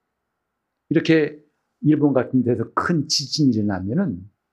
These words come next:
그 지진만, 본진만 무서운 게 아니라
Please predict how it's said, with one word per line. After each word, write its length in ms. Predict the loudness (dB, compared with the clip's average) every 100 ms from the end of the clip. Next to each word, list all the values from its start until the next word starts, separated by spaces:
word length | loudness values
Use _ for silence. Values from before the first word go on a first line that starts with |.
| _ _ _ _
그 180 | 0
지진만, 720 | 0 -2 -2 0 0 -2 -6 _
본진만 800 | 0 2 2 2 0 2 0 0
무서운 340 | -2 0 -2
게 100 | -2
아니라 460 | -4 -2 -2 -4 -8